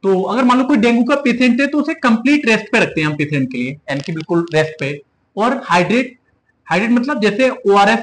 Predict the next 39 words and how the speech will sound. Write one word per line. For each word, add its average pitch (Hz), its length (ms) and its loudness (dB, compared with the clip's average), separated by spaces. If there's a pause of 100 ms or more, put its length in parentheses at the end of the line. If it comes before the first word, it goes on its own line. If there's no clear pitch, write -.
को 269 60 0
हमने 214 280 2
लिया 214 240 2 (220)
और 190 80 0
पानी 185 260 -2
में 220 120 0
घोल 185 140 0
के 180 80 -4
उसे - 140 -4
पिलाते 156 320 2
हैं 151 100 -4
patient 147 340 -4
के 147 60 -4
लिए। 123 260 -4 (400)
और 214 100 0
nutrition, 240 460 0
यानी 160 440 -8
कि 202 240 0
nutrition 247 460 2
के 254 100 0
लिए 269 80 4
हम 269 100 4
अलग 247 200 0
से 269 80 -2
एक 202 80 0
video 220 160 2
बनाएंगे, 202 220 0
लेकिन 233 160 -4
थोड़ा 190 140 2
सा 226 100 0
समझ 196 200 -2
लो, 277 140 -4 (400)
जैसे 170 200 -2
मान 180 180 2
लो 190 100 4
कीवी 185 300 0
का 190 140 2
फल 185 260 2
है 170 360 2